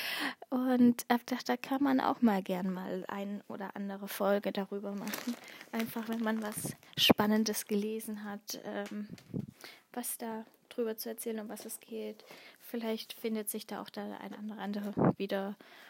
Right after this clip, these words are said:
oder ein Tipp oder wenn's auch tolle Serien gibt. Und ja, ansonsten habe ich halt auch gedacht, so, ich quatsch einfach mal, <laughs>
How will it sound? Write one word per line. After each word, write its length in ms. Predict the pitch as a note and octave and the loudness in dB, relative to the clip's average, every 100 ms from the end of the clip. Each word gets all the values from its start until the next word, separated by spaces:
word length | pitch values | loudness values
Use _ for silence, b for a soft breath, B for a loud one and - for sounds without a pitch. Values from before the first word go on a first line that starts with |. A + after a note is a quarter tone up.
| B | B
oder 200 | G#3+ G#3 | -2 0
ein 160 | G#3+ G#3 | -2 0
Tipp 220 | A3+ A3 - | 0 0 -2
oder 300 | - G3+ G3+ | -8 -6 -4
wenn's 280 | G3 G#3 - | -4 -4 -4
auch 140 | G#3+ | -4
tolle 300 | - - G3+ | -6 -6 -4
Serien 640 | G3+ G3 G3+ G#3+ G#3 G3 G3 | -4 -2 -2 0 -2 -2 -4
gibt. 500 | - G#3 - _ - - B B B B B B B B - | -8 -10 -10 _ -20 -20 B B B B B B B B -6
Und 720 | - B3 - - - - - - - - _ _ | 4 6 8 10 12 10 6 -6 -18 -20 _ _
ja, 280 | D#4 C#4+ G3+ - - - - - - B B B | 8 8 10 12 12 12 10 4 0 B B B
ansonsten 680 | - A3+ - A3+ A3+ - A#3 | -2 -2 0 0 2 2 2
habe 140 | A3 G#3+ | 2 0
ich 100 | G#3+ | 0
halt 180 | A3 A#3 | -2 -4
auch 140 | A#3+ | -6
gedacht, 360 | B3 A#3+ A#3 - | -4 -6 -6 -6
so, 240 | A#3 A3+ - b b b _ | -4 -6 -10 b b b _
ich 180 | A3+ - | -12 -10
quatsch 280 | - A#3 A#3 | 0 0 0
einfach 420 | A3 A#3 A#3+ G#3 - | -2 -2 -2 -4 0
mal, 320 | G#3+ A3 G#3+ - - - - | 2 2 0 -6 -20 -12 6
<laughs> 500 | - - A#3 A#3 | 12 12 12 10